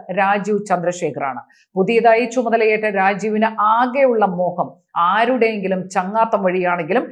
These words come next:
കേരളത്തിൽ ബി ജെ പിക്ക് ഏറ്റവും കുറഞ്ഞത് പത്ത് നിയമസഭാ സീറ്റുകളെങ്കിലും നേടിയെടുക്കുക എന്നതാണ്. ഇതിനുവേണ്ടി ആർക്കു മുമ്പിലും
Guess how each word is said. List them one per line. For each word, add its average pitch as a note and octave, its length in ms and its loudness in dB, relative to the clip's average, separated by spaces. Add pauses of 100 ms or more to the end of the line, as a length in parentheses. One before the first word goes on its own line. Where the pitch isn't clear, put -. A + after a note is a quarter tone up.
(240)
കേരളത്തിൽ A#3+ 440 2 (180)
ബി B3+ 100 2 (120)
ജെ C4+ 80 4 (100)
പിക്ക് A#3+ 300 -2
ഏറ്റവും C4 540 0
കുറഞ്ഞത് A#3+ 320 0 (180)
പത്ത് G#3+ 260 0 (100)
നിയമസഭാ A3 540 -2
സീറ്റുകളെങ്കിലും F#3 720 -4
നേടിയെടുക്കുക F#3+ 640 -6 (280)
എന്നതാണ്. C#3 380 -6 (420)
ഇതിനുവേണ്ടി C#4+ 480 0 (300)
ആർക്കു D4 400 2
മുമ്പിലും A#3 380 0